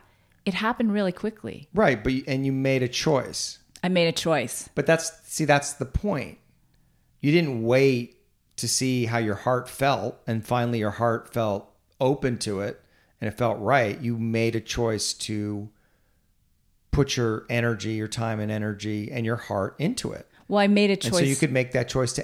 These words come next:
Speaker 2: for anything.
Speaker 1: I made a choice to tell you the truth.
Speaker 2: W-, about what?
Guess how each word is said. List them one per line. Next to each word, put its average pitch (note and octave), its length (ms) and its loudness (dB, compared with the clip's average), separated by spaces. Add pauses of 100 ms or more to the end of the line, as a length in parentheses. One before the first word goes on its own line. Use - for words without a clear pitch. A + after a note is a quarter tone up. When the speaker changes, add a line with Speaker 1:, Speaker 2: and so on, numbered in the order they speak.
(120)
Speaker 2:
for C3+ 140 0
anything. D3+ 480 -2 (260)
Speaker 1:
I G3+ 80 8
made G#3+ 220 6
a A3 60 4
choice F#3+ 340 0
to C#3+ 60 -8
tell D3+ 240 -2
you C3+ 100 0
the B2 60 -4
truth. - 560 -8 (1800)
Speaker 2:
W-, C#3+ 200 -2
about B2+ 260 2
what? C3 360 -2